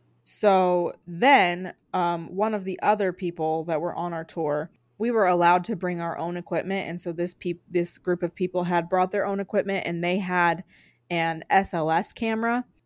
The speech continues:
And for those who don't know, this is a camera that picks up heat signatures and makes little, like, stick figures to show a possible, like, presence. So no one is out in the,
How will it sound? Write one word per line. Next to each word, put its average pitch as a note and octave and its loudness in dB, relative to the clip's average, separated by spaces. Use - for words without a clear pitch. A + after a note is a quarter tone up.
And F3 -4
for F3+ -8
those F3+ 0
who G3 -6
don't C#4+ 4
know, G3+ 0
this G3+ -2
is F3+ 0
a E3 -2
camera G3+ -2
that E3+ 2
picks - -6
up D#3 -4
heat - -8
signatures B3+ -4
and F#3 0
makes F#3+ -2
little, F3+ 2
like, D#3+ -4
stick - -8
figures A#3 -2
to G3+ -8
show E3+ -2
a E3 0
possible, E3 -4
like, E3 -4
presence. G3 -2
So F#3 2
no F3+ 2
one C4+ 2
is G3+ -4
out G3 2
in F#3 -4
the, F3 -2